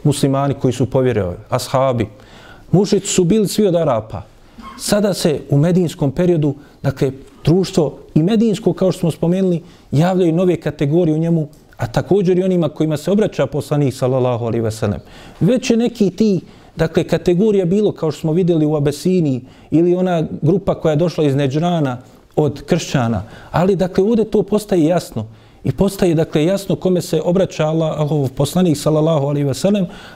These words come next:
a u skladu s tim i objava silazi. Dakle, imamo, prva stvar, imamo kategoriju, dakle,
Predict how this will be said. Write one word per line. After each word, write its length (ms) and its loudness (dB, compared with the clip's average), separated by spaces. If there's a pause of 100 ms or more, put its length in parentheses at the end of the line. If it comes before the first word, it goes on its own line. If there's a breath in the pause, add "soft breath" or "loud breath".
a 100 2
u 80 4
skladu 320 2
s 80 -6
tim 200 2
i 100 2
objava 340 2
silazi. 440 0 (300 loud breath)
Dakle, 320 0
imamo, 460 0 (500 loud breath)
prva 300 2
stvar, 320 0
imamo 300 2
kategoriju, 640 0
dakle, 340 -4